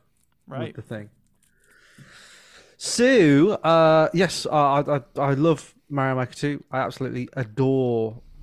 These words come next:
Speaker 2: the game.
Speaker 1: Sure.
Speaker 2: And, uh, I've just been playing around with it, and, uh,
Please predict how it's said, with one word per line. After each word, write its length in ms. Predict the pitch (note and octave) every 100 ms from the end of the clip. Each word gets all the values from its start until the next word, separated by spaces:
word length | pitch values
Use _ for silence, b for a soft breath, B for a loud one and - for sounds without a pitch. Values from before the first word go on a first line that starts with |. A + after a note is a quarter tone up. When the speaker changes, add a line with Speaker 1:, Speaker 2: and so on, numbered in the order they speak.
| -
Speaker 2:
the 120 | C3
game. 420 | A#2+ A2+ A2 B2+ -
Speaker 1:
Sure. 320 | - C#3 B2+
Speaker 2:
And, 460 | B2 A#2+ A#2+ A#2+ - - - - - - - - - - - - -
uh, 240 | B2+ B2+
I've 120 | C3+ C#3
just 160 | D#3+
been 580 | F3+ E3 D3+ - - - _ _ C3 B2+ -
playing 300 | - D#3 D#3+
around 280 | E3 F#3+ A3+
with 120 | A#2+
it, 220 | G2 - _
and, 420 | C3+ C3 B2+ B2
uh, 340 | B2 B2 B2